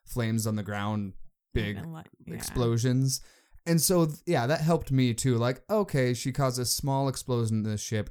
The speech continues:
Speaker 1: It's full of this gas, which explodes.
Speaker 2: Right.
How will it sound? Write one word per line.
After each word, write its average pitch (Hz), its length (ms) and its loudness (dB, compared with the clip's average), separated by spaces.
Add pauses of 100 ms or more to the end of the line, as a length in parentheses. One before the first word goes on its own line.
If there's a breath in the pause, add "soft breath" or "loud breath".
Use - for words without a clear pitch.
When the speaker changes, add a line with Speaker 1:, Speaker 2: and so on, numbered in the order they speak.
Speaker 1:
It's 156 200 0
full 156 280 0
of 117 120 2
this 107 220 -2
gas, 107 580 -4 (360 soft breath)
which 113 260 -2
explodes. 98 720 -4
Speaker 2:
Right. - 260 -12